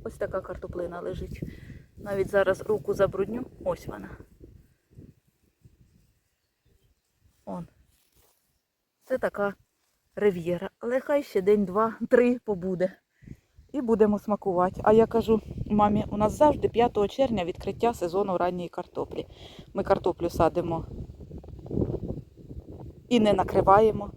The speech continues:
нічим. Ніяким агроволокном не вигріта, нічого. Просто накрита, о, просто з-, землею <laughs> накрита і все. Моя рання капуста, щось он під'їло одну.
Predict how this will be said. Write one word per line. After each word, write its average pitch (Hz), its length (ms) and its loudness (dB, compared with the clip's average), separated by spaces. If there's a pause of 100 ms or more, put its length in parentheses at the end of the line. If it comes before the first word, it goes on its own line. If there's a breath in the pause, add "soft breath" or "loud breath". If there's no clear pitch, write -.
нічим. 226 580 0
Ніяким 262 500 6
агроволокном 247 720 6
не 233 120 4
вигріта, 226 480 2
нічого. 185 540 -6
Просто 233 440 2 (720)
накрита, 185 520 -2
о, 180 360 4
просто 254 320 4
з-, 233 300 4
землею 196 420 8
<laughs> 247 60 2
накрита 262 460 4
і 233 120 0
все. 214 360 -2 (560 soft breath)
Моя 208 200 4
рання 196 280 4
капуста, 233 600 -4
щось - 340 -14
он 185 120 -8 (100)
під'їло 247 420 4
одну. 233 340 4